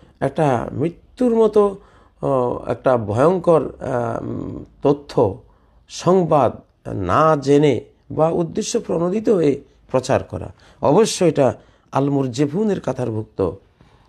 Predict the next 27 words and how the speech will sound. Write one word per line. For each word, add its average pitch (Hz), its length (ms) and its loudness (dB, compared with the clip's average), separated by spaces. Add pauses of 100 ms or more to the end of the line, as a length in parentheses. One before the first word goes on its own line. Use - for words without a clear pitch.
(140)
অর্থাৎ, 107 280 -2
আহ, 98 560 -2
যারা 101 260 2
গুজব 135 520 0
রটানেওয়ালা, 117 580 0
মিথ্যা 175 440 -2
সংবাদ, 135 480 0 (420)
আহ, 113 100 0
প্রচারকারী, 139 1000 0 (400)
আহ, 101 120 -6
ভয়ভীতি 170 520 0
সৃষ্টিকারী, 143 760 -4 (560)
এটা 151 220 2
এই 151 260 4
আয়াতের 117 440 2
আওতায় 170 540 0 (600)
তারা 113 220 0
আসে। - 240 -10 (500)
এই 202 120 6
শ্রেণীর 240 320 0
মানুষ 202 440 -6 (420)
আজকে 147 300 -2
যেহেতু 175 260 0
ইসলামিক 170 540 0
আইন 151 260 2
নেই 190 220 2
বিধায় 214 440 2